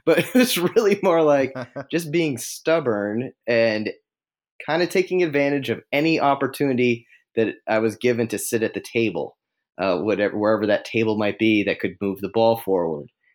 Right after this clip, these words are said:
Speaker 1: And that's how the Success and Innovation Center came to be, is I was given an opportunity to sit at the table of this research grant that we were offered,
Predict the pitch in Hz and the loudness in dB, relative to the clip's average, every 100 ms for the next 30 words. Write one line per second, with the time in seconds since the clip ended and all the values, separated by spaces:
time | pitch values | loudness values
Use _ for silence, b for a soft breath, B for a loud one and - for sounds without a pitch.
0 | _ - 95 98 95 95 90 - 120 127 | _ -4 0 2 0 0 -4 -4 -2 0
1 | - 127 117 113 - 131 123 117 110 117 | 2 0 0 -2 0 0 2 2 4 2
2 | 131 117 104 98 101 92 90 90 98 120 | 2 -2 -2 -2 -4 -4 -2 0 2 2
3 | 92 95 82 - _ _ _ _ - 95 | 0 -2 -2 -6 _ _ _ _ -8 -2
4 | 120 117 113 113 110 - 117 117 131 107 | 0 2 2 0 -2 -2 0 2 2 0
5 | - 113 110 - - - 107 110 120 117 | 0 -2 -2 -4 -6 -2 0 2 4 4
6 | 101 92 95 - 92 117 120 123 90 - | 2 0 -4 -4 -2 0 2 0 0 -4
7 | - _ _ 110 101 104 98 95 101 _ | -12 _ _ -10 -4 -2 0 -2 -4 _
8 | _ 113 104 107 110 101 - 82 - 113 | _ -2 0 2 0 0 -2 -4 -2 -2
9 | 135 165 | -2 -6